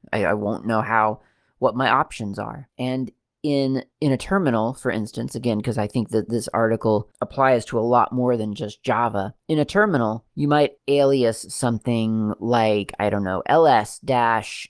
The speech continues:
L H G capital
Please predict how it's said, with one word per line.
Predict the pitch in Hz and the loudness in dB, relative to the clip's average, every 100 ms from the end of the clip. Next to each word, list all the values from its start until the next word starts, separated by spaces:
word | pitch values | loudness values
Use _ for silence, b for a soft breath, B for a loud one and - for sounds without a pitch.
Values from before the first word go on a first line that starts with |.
| _ _ 135 | _ _ 2
L | 135 135 123 - - | 4 6 4 0 -4
H | 117 110 - - - - - | -6 -6 -10 -12 -12 -12 -16
G | - 117 113 110 107 104 101 _ - | -12 -8 -8 -8 -6 -6 -8 _ -12
capital | 120 113 107 104 | -6 -4 -2 -2